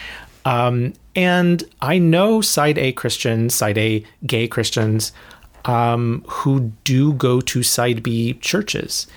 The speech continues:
And, um, it's not their ideal, but their attitude is,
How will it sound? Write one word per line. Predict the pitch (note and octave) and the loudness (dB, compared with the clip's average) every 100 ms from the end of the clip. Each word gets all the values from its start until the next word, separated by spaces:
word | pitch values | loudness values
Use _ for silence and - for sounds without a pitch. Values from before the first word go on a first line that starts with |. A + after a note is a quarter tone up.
| - - - - | -20 -20 -20 -6
And, | B2 A#2 A2+ A#2 A2+ A2 - - | -2 0 0 0 0 -2 -6 -6
um, | A#2+ A2+ A2+ A2 G#2+ G#2+ - | -4 0 0 0 -2 -4 -4
it's | B2 - | -2 0
not | A2+ A2 | 0 0
their | A#2 G2+ | 0 0
ideal, | A#2 G#2+ G#2 F#2+ B2+ D#3 C#3 | 0 0 0 0 -2 -4 -6
but | G#2+ A#2+ - | -4 -4 -2
their | A#2+ A#2+ A#2 - | 0 2 0 0
attitude | A2 A2+ G#2+ A#2+ A2+ A2 - | 0 0 0 0 0 -2 -4
is, | G#2+ G#2 G2+ G#2 - | 0 0 0 -2 -4